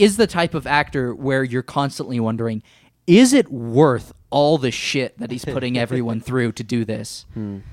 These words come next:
Speaker 1: Like, there are famous stories, like, you know how his, like, he comes into the movie completely transformed, completely
Speaker 3: Right.
Speaker 1: different character.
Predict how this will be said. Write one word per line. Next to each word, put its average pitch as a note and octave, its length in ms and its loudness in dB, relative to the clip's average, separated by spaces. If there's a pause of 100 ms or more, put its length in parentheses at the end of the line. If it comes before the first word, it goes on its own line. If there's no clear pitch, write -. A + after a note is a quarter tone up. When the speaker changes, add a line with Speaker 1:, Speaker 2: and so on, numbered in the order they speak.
(120)
Speaker 1:
Like, E3+ 300 -2
there F#3+ 160 4
are A3+ 80 4
famous E3+ 220 -4
stories, C3 220 -2
like, C3+ 200 -8
you D3+ 100 -8
know E3 100 -2
how D3 200 -4
his, A#2 200 -14
like, B2 300 -12 (840)
he D3+ 220 -4
comes C#4 260 2
into E3 200 0
the C#3 60 -6
movie A#2+ 220 -8
completely C3+ 760 -8
transformed, A2+ 760 -6 (140)
completely E3 340 -2
Speaker 3:
Right. D3 40 -4
Speaker 1:
different B2 240 -8
character. A#2 380 -10